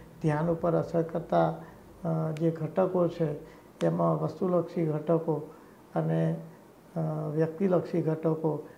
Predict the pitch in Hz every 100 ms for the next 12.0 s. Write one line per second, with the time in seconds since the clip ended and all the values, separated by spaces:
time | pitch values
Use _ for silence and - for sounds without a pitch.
0 | - - 165 160 156 185 175 147 170 165
1 | 160 165 156 165 160 160 160 160 160 160
2 | 160 165 165 170 175 - - - - -
3 | - - 165 160 165 165 - - 156 196
4 | 180 - - - - - 170 165 165 160
5 | 170 156 - - - - 160 160 170 -
6 | 165 165 165 160 151 156 160 165 170 160
7 | 170 185 - - - - 165 160 160 -
8 | - 175 175 165 160 160 - 160 165 165
9 | 165 160 - 165 160 156 156 165 160 165
10 | 160 170 170 - - - 170 165 156 165
11 | 165 165 160 170 156 165 160 - 165